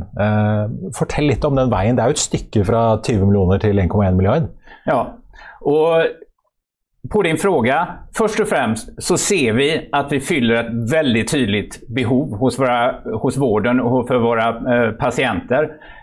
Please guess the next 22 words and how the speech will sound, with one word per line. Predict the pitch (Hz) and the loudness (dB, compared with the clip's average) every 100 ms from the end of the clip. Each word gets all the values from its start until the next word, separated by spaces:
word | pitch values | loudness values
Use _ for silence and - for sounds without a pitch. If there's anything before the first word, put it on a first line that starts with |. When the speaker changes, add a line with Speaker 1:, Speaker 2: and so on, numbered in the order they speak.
| - | -4
Speaker 2:
Vi | 120 | -2
ser | - 175 180 170 143 - | 0 0 2 2 0 0
för | 143 | -2
Zippi | 135 156 - 127 143 156 - | 0 -4 -4 -2 -2 -2 -4
vilken | - 135 135 | -2 0 0
fin | 131 185 143 120 | 0 0 2 2
tillbakamelding | 147 156 143 123 123 117 120 | 2 0 0 2 2 2 2
vi | 120 | 2
får | 117 131 113 | 2 2 2
från | 117 117 | 2 2
våra | 120 117 113 113 | 2 2 2 0
kunder, | 113 156 139 107 123 170 - - - | 0 0 2 2 2 0 -4 -18 -4
nu. | 131 151 185 - | 0 0 0 -2
Vi | 131 | 0
vet | 156 165 165 | 0 0 -2
vilken | 151 143 | 0 0
stor | 135 180 139 131 | 0 0 2 4
marknad | 131 151 127 - 117 139 147 135 | 2 2 -2 -2 0 0 -4 -2
den | 131 | -2
totala | 131 143 143 117 | 0 0 0 2
marknaden | 131 127 120 117 110 135 | 2 0 -2 -2 0 0
är | 143 170 190 | 0 0 -4